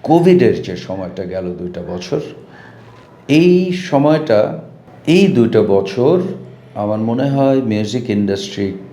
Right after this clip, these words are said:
সকলেই খুব বড়োভাবে সাফার করেছে। Because শুধু মিউজিক ইন্ডাস্ট্রি কেন, সব ইন্ডাস্ট্রি সাফার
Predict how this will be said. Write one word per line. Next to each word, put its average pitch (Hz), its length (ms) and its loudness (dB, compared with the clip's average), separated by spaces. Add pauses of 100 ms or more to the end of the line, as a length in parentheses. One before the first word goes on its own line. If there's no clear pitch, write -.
(360)
সকলেই - 640 -4 (640)
খুব 117 200 -4
বড়োভাবে 98 440 0
সাফার 90 420 -4
করেছে। 85 320 -10
Because 101 340 -4 (960)
শুধু 175 280 0
মিউজিক 185 320 0
ইন্ডাস্ট্রি 160 380 0
কেন, 87 240 -10 (480)
সব 107 300 -4
ইন্ডাস্ট্রি 92 400 -4
সাফার 90 280 -12